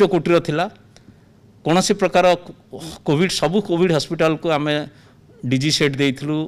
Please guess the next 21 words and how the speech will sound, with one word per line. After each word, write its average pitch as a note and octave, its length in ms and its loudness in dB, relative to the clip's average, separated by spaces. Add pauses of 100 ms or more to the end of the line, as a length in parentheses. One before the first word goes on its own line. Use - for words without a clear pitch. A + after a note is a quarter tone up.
(760)
ତାଙ୍କର C3 360 -4
ଯେଉଁ D3 200 -4 (380)
ହସ୍ପିଟାଲଗୁଡ଼ିକ E3 720 -2 (120)
ଡୋର୍, D3+ 320 2
ୱିଣ୍ଡୋ D3 260 0
ତାକୁ D3+ 220 -4 (100)
ଷ୍ଟ୍ରେନ୍ଥେନ୍ D3+ 400 2
କରାହେଇଥିଲା, D3+ 460 0
କାଳେ C#3+ 200 -2
ସାଇକ୍ଲୋନ୍ରେ C#3 480 -2
ଭାଙ୍ଗିଯିବ, C3 400 0 (140)
ପେସେଣ୍ଟମାନଙ୍କର C#3 640 -4 (320)
ହଇରାଣ C3 260 2
ହେବେ। C#3+ 200 -2 (500)
ଆପଣମାନେ D3 400 0
ଜାଣିନାହାନ୍ତି, D#3+ 480 2
ସେହି D3+ 240 -2
ସମୟରେ D#3 320 0
ମଧ୍ୟ D3 180 -2
ଆମେ D3+ 220 0
ବାଲେଶ୍ୱରରୁ C3+ 600 0